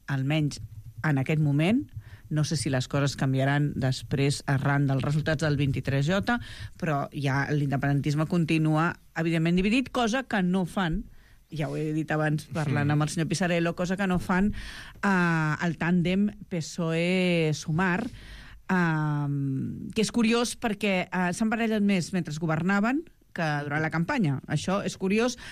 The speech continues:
Speaker 1: però no tant, perquè té una explicació. S'han barallat amb qui? S'han barallat amb el,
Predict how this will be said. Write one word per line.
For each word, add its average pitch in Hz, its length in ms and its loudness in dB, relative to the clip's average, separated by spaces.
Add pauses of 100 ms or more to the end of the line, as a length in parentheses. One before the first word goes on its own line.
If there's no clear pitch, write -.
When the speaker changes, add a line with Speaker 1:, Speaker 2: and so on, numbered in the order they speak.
(120)
Speaker 1:
però 185 160 2
no 185 140 2
tant, 151 420 -2
perquè 135 200 -4
té 165 80 -2
una 165 100 4
explicació. 160 560 0
S'han 202 160 2
barallat 208 340 0
amb 202 220 0
qui? 147 240 0 (240)
S'han 160 180 -2
barallat 170 540 0
amb 170 220 2
el, 143 560 0